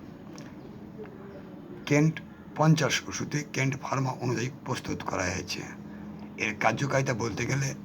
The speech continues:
স-, বিশেষ করে কেন্ট পঞ্চাশ, এটা জিংসিং ড্রপ হিসেবে গণ্য করা হয়। এই কেন্ট পঞ্চান্ন ওষুধটি সেবনে যৌন শক্তি বৃদ্ধি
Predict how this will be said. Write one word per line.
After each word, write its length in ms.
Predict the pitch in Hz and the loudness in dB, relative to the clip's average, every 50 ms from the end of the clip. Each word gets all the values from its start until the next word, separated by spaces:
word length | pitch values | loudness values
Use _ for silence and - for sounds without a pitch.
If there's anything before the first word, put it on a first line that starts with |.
| - - - - - - - - - | -10 -12 -12 -10 -10 -10 -10 -10 -6
স-, 180 | - - - - - - - - - - - - - - - | -2 -2 -2 -2 -2 -6 -8 -10 -10 -10 -8 -8 -8 -4 0
বিশেষ 360 | - 139 135 - 160 - - | 2 4 6 6 6 6 4
করে 220 | - - - - - - - - - - - - - - - - - - - - - - - - - - - - - - - | 2 0 -2 -4 -4 -6 -6 -6 -6 -6 -6 -6 -6 -6 -6 -6 -6 -4 -4 -2 -2 -2 -4 -4 -4 -6 -6 -6 -4 0 2
কেন্ট 220 | 139 143 147 151 139 - | 4 4 4 4 2 2
পঞ্চাশ, 500 | 139 131 120 - - - 107 107 - - - - - - - - - - - - | 2 2 2 4 4 2 2 2 0 -2 -2 -4 -6 -6 -6 -8 -8 -6 -6 -6
এটা 160 | - - 123 107 95 - | -2 -2 0 0 2 6
জিংসিং 540 | - 170 180 180 165 - - 156 - - - - - - - - - - - - - - - - | 8 8 10 10 10 10 8 8 6 2 0 -4 -8 -10 -10 -10 -10 -10 -10 -10 -8 -8 -6 0
ড্রপ 240 | - 139 127 104 - - - - - - - - - - - - - - | 6 6 6 6 6 2 -4 -8 -8 -10 -12 -12 -12 -12 -12 -12 -4 4
হিসেবে 400 | 113 127 123 - 135 123 110 127 139 - - - - - - - - - - - - - | 4 6 6 6 6 4 2 0 -2 -4 -8 -12 -14 -16 -16 -16 -16 -16 -14 -10 -2 2
গণ্য 320 | - 135 131 123 120 110 | 4 6 6 6 6 4
করা 180 | 98 87 87 80 | 4 2 2 0
হয়। 220 | 78 - 78 - - - - - - - - - - - - - - - - - - - - - - - - - - - - - - - - - - - - | 0 0 -2 -4 -4 -8 -12 -14 -16 -16 -16 -14 -16 -16 -16 -16 -16 -16 -16 -16 -16 -14 -14 -14 -14 -14 -14 -14 -14 -12 -12 -12 -12 -12 -12 -14 -14 -10 0
এই 300 | - 127 131 127 131 147 - - - - - - - - - | 2 2 2 2 2 -2 -6 -8 -12 -14 -16 -16 -16 -12 -2
কেন্ট 280 | - 139 143 147 147 147 - | 2 6 6 6 6 4 2
পঞ্চান্ন 360 | - 147 151 156 165 160 135 | 2 4 4 6 6 6 6
ওষুধটি 460 | 123 117 - 120 120 - - 139 143 160 - - | 4 4 2 0 0 0 -2 -2 -2 -4 -6 -2
সেবনে 440 | - - - 120 101 101 107 - - - - - - | 0 2 2 2 0 0 -2 -2 -4 -6 -8 -6 -2
যৌন 220 | - 135 143 147 | 0 2 2 4
শক্তি 500 | 139 - - 156 143 - - - 90 85 - - - - - - - | 4 4 4 2 0 -4 -6 -6 -6 -6 -6 -8 -12 -16 -14 -10 -6
বৃদ্ধি 560 | - 87 123 139 131 - - - - 127 - | -2 0 0 0 0 -2 -4 -2 -2 -2 -2